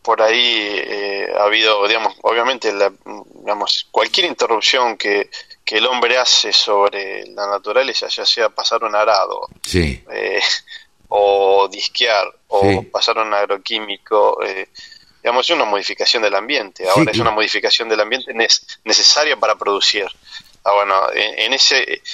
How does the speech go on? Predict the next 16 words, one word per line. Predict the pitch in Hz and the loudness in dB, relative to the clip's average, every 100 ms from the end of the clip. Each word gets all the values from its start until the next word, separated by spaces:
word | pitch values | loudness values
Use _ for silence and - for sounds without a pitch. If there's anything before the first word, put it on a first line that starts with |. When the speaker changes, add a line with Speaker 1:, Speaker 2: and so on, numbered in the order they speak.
| - - _ _ | -16 -20 _ _
Speaker 1:
en | 110 117 | -2 0
esa | 135 - 131 | 0 2 2
modificación | 123 110 117 120 135 | 2 0 -2 0 0
del | 127 120 | 0 0
ambiente, | 123 139 139 - 135 110 104 98 | 0 -4 -2 0 2 0 -4 -8
lo | 104 104 101 - | -10 -2 -2 0
que | 107 | 0
hacemos | 101 - 131 117 | 0 0 0 0
los | 101 101 | 0 0
agrónomos | 104 127 135 151 160 170 - - | 2 2 2 2 2 2 0 -2
y | 104 101 - | -8 -10 -8
los | 98 | -8
investigadores | 101 101 - 104 101 135 143 165 - - - - _ | -8 -10 -8 0 2 4 2 2 0 -2 -12 -16 _
es | 113 - | -6 -4
tratar | 107 98 139 139 | -4 0 0 0
de, | 110 98 | -2 -2